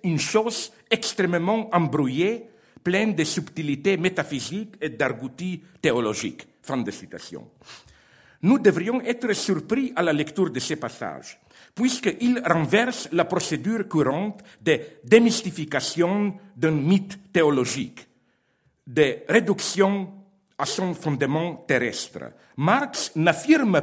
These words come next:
pas, conformément à la méthode critique habituelle des Lumières, que l'analyse critique devrait montrer que ce qui se présente comme une mystérieuse entité théologique surgit dû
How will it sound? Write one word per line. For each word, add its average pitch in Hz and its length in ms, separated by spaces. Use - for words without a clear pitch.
pas, - 560
conformément 127 800
à 113 80
la 113 100
méthode 123 400
critique 123 580
habituelle 117 600
des 120 100
Lumières, 113 540
que 196 100
l'analyse 170 560
critique 160 640
devrait 147 420
montrer 143 640
que 127 260
ce - 160
qui - 140
se - 140
présente 143 640
comme 151 320
une 156 260
mystérieuse 160 760
entité 151 520
théologique 151 760
surgit 151 680
dû 180 460